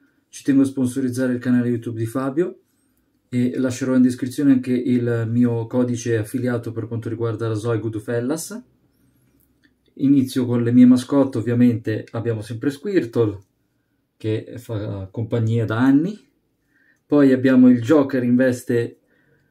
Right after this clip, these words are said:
medievale. Poi abbiamo il Tomato, ragazzi.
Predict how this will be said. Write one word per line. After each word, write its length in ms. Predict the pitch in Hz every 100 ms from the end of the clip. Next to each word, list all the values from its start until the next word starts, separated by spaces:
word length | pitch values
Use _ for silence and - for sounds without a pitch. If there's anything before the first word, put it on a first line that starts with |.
| -
medievale. 800 | 139 135 143 190 196 180 208 254 _ _ _ _ _ _ - _ _ _
Poi 340 | 139 139 135
abbiamo 520 | 135 117 131 123 123 -
il 180 | 208 -
Tomato, 480 | 165 151 135 135
ragazzi. 680 | 123 127 123 120 - 196 247